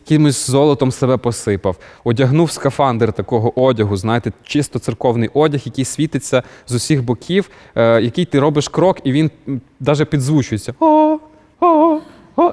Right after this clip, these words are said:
щоб всі знали, що це свята людина йде. І от він готує цей наряд спеціально для одного виходу, коли він приходить в храм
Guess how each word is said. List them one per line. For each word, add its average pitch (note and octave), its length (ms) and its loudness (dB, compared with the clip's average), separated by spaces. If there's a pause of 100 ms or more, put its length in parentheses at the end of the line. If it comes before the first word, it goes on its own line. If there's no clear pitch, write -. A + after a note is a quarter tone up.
щоб D#3 180 0
всі C#4 240 2
знали, A3 280 4
що - 120 -6
це G3+ 60 -6
свята G#3 340 2
людина F#3+ 340 4
йде. B2+ 340 2
І D#3+ 60 2
от A3+ 180 2
він A#3 100 6
готує A3+ 460 2
цей G#3+ 180 2
наряд G3 380 4
спеціально A3 560 2
для F#3 140 4
одного F3+ 340 4
виходу, D#3+ 520 2 (220)
коли F#3 200 2
він F#3+ 160 2 (240)
приходить F3 600 0 (140)
в - 60 -20
храм B3 420 0